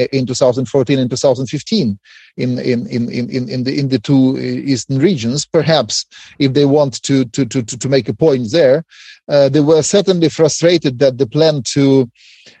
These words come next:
use the, the, the two occupied regions in the east as some, some kind of, you know, of, of, of, of, of, uh, you know, this, uh, uh,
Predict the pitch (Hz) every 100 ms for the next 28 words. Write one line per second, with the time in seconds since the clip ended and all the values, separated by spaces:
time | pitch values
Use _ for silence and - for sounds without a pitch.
0 | - 143 180 160 110 120 143 151 127 151
1 | 127 143 - 170 151 156 127 147 135 123
2 | 151 117 147 120 135 127 143 143 113 143
3 | 131 - - 135 139 127 143 135 156 135
4 | 131 123 107 - - - 135 131 120 117
5 | 110 104 123 123 113 117 120 120 113 123
6 | 120 120 120 113 113 113 110 - 120 113
7 | 117 117 - - - - - - _ -
8 | 127